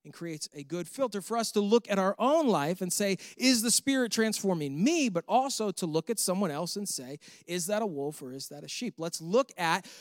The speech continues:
whether the fruit of the Spirit are what is coming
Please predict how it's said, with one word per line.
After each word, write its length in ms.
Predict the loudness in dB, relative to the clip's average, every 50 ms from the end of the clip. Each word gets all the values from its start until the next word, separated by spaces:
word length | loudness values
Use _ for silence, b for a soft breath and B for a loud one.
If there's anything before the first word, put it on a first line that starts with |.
| B B
whether 400 | 0 2 4 4 4 2 0 0
the 140 | 0 -2
fruit 280 | -4 -2 0 0 2 2
of 120 | 2 0
the 80 | 0 -2
Spirit 680 | -2 -2 -4 -2 -2 0 2 2 2 2 0 -2 -6 -20 B B B B B B 4
are 360 | 6 6 8 8 8 6 4
what 300 | 4 4 4 2 2 0 _ _
is 200 | -2 0 0 0
coming 400 | -2 -2 -6 -4 -4 -4 -6 -6